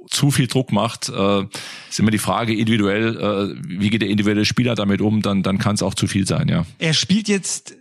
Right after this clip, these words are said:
Speaker 2: dann direkt die Woche jetzt in Montpellier beim zweihundertfünfziger Turnier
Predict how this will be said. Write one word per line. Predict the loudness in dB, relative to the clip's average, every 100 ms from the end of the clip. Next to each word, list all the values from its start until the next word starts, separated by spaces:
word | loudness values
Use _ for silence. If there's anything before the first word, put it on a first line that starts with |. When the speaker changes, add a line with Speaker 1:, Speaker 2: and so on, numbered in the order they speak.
| -8
Speaker 2:
dann | -4 -2 -4 -4
direkt | -2 0 -2 -6 -2
die | 0
Woche | 2 0 0
jetzt | -2 0 -4 -6 -6
in | 2 4 6 6
Montpellier | 4 4 4 4 2 2
beim | 0 2
zweihundertfünfziger | 2 2 0 0 0 0 0 -2 -2
Turnier | 0 2 2 0